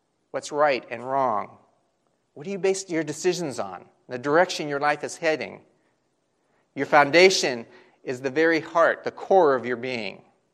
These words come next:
And it can be material things. It can be building your life on stuff, possessions or comfort or experiences, how much it'll cost,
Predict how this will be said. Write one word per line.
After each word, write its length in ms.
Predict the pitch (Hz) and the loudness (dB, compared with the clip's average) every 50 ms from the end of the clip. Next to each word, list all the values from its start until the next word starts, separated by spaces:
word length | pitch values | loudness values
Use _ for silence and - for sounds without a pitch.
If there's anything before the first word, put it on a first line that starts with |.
| _ _ _ _ _ _ _ _ _ - - - | _ _ _ _ _ _ _ _ _ -20 -8 -6
And 100 | 139 151 | 0 0
it 100 | 165 165 | 0 0
can 380 | - - 247 277 294 - 294 240 | 0 -2 2 4 4 4 4 4
be 360 | 180 170 160 170 185 180 - | 6 6 6 6 4 2 -2
material 560 | - 175 175 - 254 254 254 247 226 185 156 139 | -4 -4 2 6 8 8 10 10 10 10 10 8
things. 340 | - 147 117 110 107 - | 6 0 -2 -2 -2 -2
It 80 | 156 151 | -4 -2
can 200 | - 208 208 185 | 0 -2 0 6
be 200 | 160 190 190 202 | 10 10 10 10
building 420 | 160 165 175 180 185 196 214 208 | 10 8 8 8 8 8 6 6
your 120 | 202 196 165 | 6 6 8
life 280 | 147 151 151 156 156 | 10 8 8 8 6
on 320 | - 175 165 160 156 156 - | 4 4 4 4 2 0 -8
stuff, 640 | - - - - 220 139 101 - - - - - _ _ _ _ _ _ _ _ _ _ _ | -16 -8 2 4 4 4 4 0 -8 -18 -20 -20 _ _ _ _ _ _ _ _ _ _ _
possessions 720 | _ 151 131 123 160 165 165 - - 196 170 160 160 135 | _ -8 0 4 4 6 6 4 0 -4 -4 -6 -6 -4
or 120 | - - 127 | -4 -4 -4
comfort 560 | - - 180 175 165 170 - 180 156 160 - | -2 0 0 0 0 0 2 2 2 2 2
or 140 | - 117 117 | 0 -2 -2
experiences, 1040 | 113 - - - - 175 170 165 165 160 156 147 - - 160 151 151 147 143 - - - - - - - - _ _ _ _ _ _ _ _ _ _ _ _ _ _ _ _ _ _ _ _ _ _ _ _ _ _ _ _ | -2 -4 -8 -2 2 4 6 6 6 6 4 0 -2 0 2 2 2 2 0 -6 -14 -18 -20 -20 -20 -20 -20 _ _ _ _ _ _ _ _ _ _ _ _ _ _ _ _ _ _ _ _ _ _ _ _ _ _ _ _
how 160 | _ - 127 131 | _ -10 -8 -8
much 200 | 147 143 - 156 | -8 -8 -8 -8
it'll 140 | 135 123 | -8 -8
cost, 580 | - - 160 151 147 147 143 - - - - - | -6 -2 0 0 0 0 -2 -8 -14 -20 -20 -20